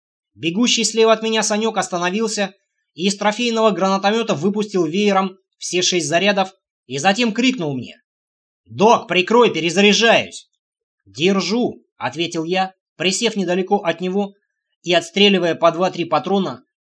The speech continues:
по мечущемуся и занимающему позиции противнику. Когда в сторону врага улетело два трассера, я сменил магазин, а Санёк уже успел перезарядиться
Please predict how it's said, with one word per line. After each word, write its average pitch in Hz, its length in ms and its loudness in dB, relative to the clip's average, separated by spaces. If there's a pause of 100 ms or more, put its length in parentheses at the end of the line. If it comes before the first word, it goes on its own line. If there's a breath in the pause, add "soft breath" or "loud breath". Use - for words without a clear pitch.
(160)
по 170 120 4
мечущемуся 180 720 -2
и 160 160 -8
занимающему 175 760 -2
позиции 160 440 -2
противнику. 160 640 -4 (1160)
Когда 180 320 2
в 220 40 -6
сторону 233 340 2
врага 214 400 2
улетело 196 460 0
два 185 180 0
трассера, 196 560 -2 (300)
я 127 220 -6
сменил 175 320 -4
магазин, 180 580 -2 (440)
а 139 140 -2
Санёк 233 340 0
уже 190 200 0
успел 185 420 -2
перезарядиться 170 800 -2